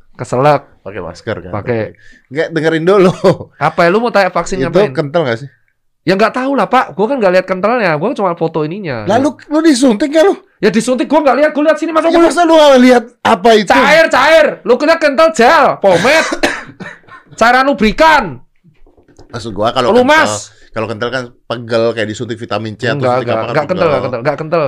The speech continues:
Speaker 1: Ya cair anci-, ah,
Speaker 2: Pegel nggak?
Speaker 1: encar, encar.
Speaker 2: Pegel.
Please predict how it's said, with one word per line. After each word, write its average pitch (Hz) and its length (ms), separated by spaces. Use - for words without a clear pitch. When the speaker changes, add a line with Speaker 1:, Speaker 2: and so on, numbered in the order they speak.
Speaker 1:
Ya 165 180
cair 165 280
anci-, 165 340
ah, 147 140
Speaker 2:
Pegel 147 200
nggak? 127 180
Speaker 1:
encar, 202 340
encar. 135 280
Speaker 2:
Pegel. 117 280